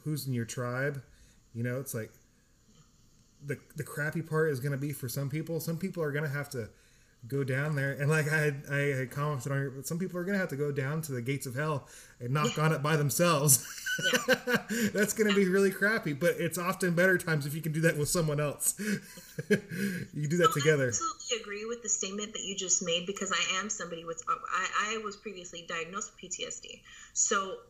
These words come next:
Speaker 2: that would probably be the best way to describe it, because when I talked about the U S A Today video, I relived every second of that video. Like, literally, as I'm watching it, I am sitting in that hospital. I'm going, like, it was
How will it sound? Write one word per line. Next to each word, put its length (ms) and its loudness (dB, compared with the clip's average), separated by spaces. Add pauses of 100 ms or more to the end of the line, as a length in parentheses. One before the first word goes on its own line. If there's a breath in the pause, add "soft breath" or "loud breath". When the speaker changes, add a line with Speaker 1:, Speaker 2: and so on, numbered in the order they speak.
(100)
Speaker 2:
that 320 -2
would 160 -4
probably 540 -6
be 220 -12
the 80 -8
best 260 -8
way 80 -10
to 80 -10
describe 380 -4
it, 80 -10
because 260 -10
when 120 -6
I 40 -6
talked 300 -4
about 240 -4
the 60 -14
U 160 -10
S 140 -8
A 80 -6
Today 280 -2
video, 320 -6 (500 loud breath)
I 160 2 (120)
relived 500 -10
every 240 -12
second 540 -10 (360)
of 140 -10
that 160 -8
video. 260 -6
Like, 140 -2
literally, 320 0 (160)
as 80 -6
I'm 160 -6
watching 360 -6
it, 100 -6 (120)
I 300 0
am 160 -10 (300)
sitting 400 -2
in 100 -10
that 140 -4
hospital. 420 -4 (140)
I'm 160 -10
going, 200 -8
like, 180 -8 (240)
it 220 0
was 280 -2